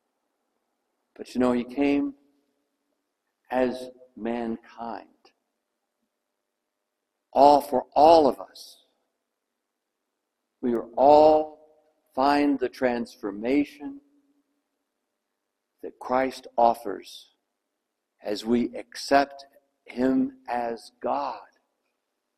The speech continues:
And not just as something that we can celebrate when we come to Mass,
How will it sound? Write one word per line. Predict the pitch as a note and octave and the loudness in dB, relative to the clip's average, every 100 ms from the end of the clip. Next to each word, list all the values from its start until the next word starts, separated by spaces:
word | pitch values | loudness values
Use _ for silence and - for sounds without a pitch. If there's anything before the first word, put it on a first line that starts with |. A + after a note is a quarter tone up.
| _ _ _ _ - - - - _ _ _ _ _ _ _ _ _ | _ _ _ _ -20 -20 -20 -20 _ _ _ _ _ _ _ _ _
And | E3 F3+ | 0 4
not | G3 - | 4 6
just | E3+ D#3+ - | 4 4 0
as | C3+ | 2
something | E3 D#3+ D3 C#3 | 6 6 4 2
that | C3 | 2
we | B2+ | 0
can | - A2+ | -4 -6
celebrate | - F3 F3 C#3 A#2+ A2 - | 0 4 6 4 2 0 -2
when | A2+ | -8
we | A2 | -8
come | - C3 | -4 -4
to | A#2+ G#2+ | -6 -8
Mass, | B2 D#3 - _ - - | -6 -6 -10 _ -20 -20